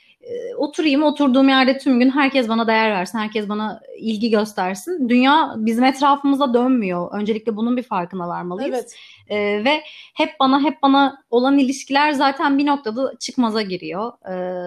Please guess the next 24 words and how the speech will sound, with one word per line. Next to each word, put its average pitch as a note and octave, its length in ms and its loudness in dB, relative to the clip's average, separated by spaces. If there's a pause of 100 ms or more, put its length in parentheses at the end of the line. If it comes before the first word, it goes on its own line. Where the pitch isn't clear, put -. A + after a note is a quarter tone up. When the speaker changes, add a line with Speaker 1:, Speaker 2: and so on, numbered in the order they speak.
(180)
Speaker 1:
her C4 360 0
türlü G#3+ 180 -4
ilişki F3+ 380 -8
olabilir, F3+ 420 -4
evlilik G#3 420 -2
ilişkisi - 360 -12
olabilir, F#3 480 -4
arkadaşlık G3+ 560 -4
olabilir. F3 480 -4 (440)
E, F#3+ 100 -6 (680)
ya A3 160 4
da B3 100 4
aile B3+ 300 4
ilişkilerinde C#4 720 2
de A#3+ 120 2
bu F3+ 140 -4
böyle, F#3 240 0
anne G#3 340 -2
baba G3+ 180 -2
çocuk G#3 300 -6
Speaker 2:
Evet. D4+ 180 -2
Speaker 1:
ilişkilerinde. F#3+ 680 -6 (300)
Tabii C#4+ 280 2
ki, C#4+ 220 0